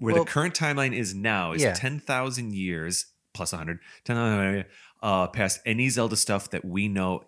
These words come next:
Speaker 1: i-, in our common knowledge. So where does that lead you?
Speaker 2: Well, a-, as my experience with Zelda m-, is not as, as wide as yours. Uh, it's, it, I see where Jordan's coming from.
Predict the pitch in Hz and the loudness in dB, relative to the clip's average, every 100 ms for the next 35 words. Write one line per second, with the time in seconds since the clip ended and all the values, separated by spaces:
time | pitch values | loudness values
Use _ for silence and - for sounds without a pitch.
0 | - 82 - 98 82 - 104 87 80 78 | -16 -16 -8 -6 -6 -6 -4 -4 -4 -4
1 | 78 71 50 - 90 107 156 139 107 98 | -6 -8 -8 -6 -4 -4 -2 -4 -2 -4
2 | 78 90 113 110 50 - - 135 139 139 | -4 -4 -2 -4 -10 -14 4 6 6 4
3 | _ _ _ - 180 - 151 151 - 151 | _ _ _ -20 -16 -4 2 2 6 6
4 | 131 - - 139 151 165 - 139 110 104 | 6 2 0 4 4 4 4 2 4 4
5 | 101 95 98 101 113 113 131 101 87 107 | 4 6 4 2 0 -2 -2 -2 0 2
6 | 98 90 - 104 90 80 92 87 87 85 | 2 2 -2 -2 -6 -4 0 0 0 -4
7 | 92 87 85 98 - 110 90 85 85 - | -4 -2 -4 -6 -8 -8 -8 -6 -10 -12
8 | _ _ _ _ - 113 101 - - - | _ _ _ _ -6 -2 0 2 2 0
9 | - 123 113 - - 190 123 156 139 113 | 0 0 0 -2 0 6 6 8 6 6
10 | 117 104 - 92 87 - | 6 6 2 0 -2 -8